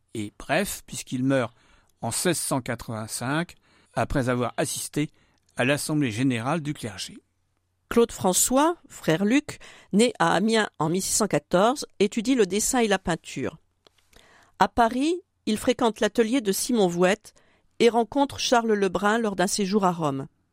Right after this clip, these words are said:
Speaker 2: Il souhaitait entrer chez les Récollets, mais son projet est retardé par l'état de santé de sa mère. Il prend enfin l'habit en mille six cent quarante-quatre.
Speaker 1: Il attend que sa mère soit décédée.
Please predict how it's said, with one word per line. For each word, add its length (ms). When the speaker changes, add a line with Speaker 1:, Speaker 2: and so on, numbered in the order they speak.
Speaker 2:
Il 140
souhaitait 400
entrer 380
chez 140
les 120
Récollets, 580
mais 260
son 240
projet 420
est 60
retardé 580
par 200
l'état 260
de 40
santé 300
de 40
sa 200
mère. 420
Il 160
prend 320
enfin 400
l'habit 520
en 100
mille 160
six 140
cent 160
quarante-quatre. 760
Speaker 1:
Il 80
attend 240
que 60
sa 120
mère 160
soit 160
décédée. 380